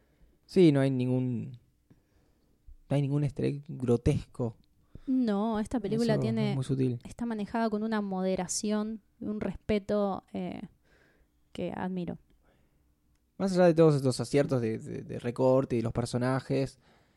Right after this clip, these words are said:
Speaker 1: lo que más me gustó y, y, y me pareció más logrado es el True Note. Y todo el
Speaker 2: Sí, a mí también.
Speaker 1: lo fantástico de estos seres, los actores que eligieron.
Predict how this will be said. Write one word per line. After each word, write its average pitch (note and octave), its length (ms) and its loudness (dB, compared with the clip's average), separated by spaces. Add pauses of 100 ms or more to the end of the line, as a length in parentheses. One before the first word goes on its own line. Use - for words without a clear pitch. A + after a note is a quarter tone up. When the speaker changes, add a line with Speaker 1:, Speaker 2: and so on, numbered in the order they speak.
(360)
Speaker 1:
lo C3+ 280 2
que D3 540 6
más E3+ 180 4
me F3+ 180 6
gustó F#3 680 6
y, C3 300 -2
y, C3+ 260 -6
y C#3 40 -8
me C#3+ 100 -2
pareció C#3+ 320 4
más F3 220 4
logrado F3+ 640 8 (1160)
es D3+ 200 2
el D3+ 120 2
True D#3+ 180 2
Note. C3 300 0 (640)
Y C#3+ 120 -8
todo D#3 260 8
el C#3 380 4
Speaker 2:
Sí, G#3+ 200 -2
a G3+ 80 -2
mí G3+ 80 -2
también. F#3 440 -4
Speaker 1:
lo C#3+ 200 0
fantástico D3 680 0
de C#3+ 80 4
estos C#3 260 -2
seres, F3+ 500 2 (580)
los D3+ 300 4
actores F3+ 380 10
que - 120 -2
eligieron. B2 640 0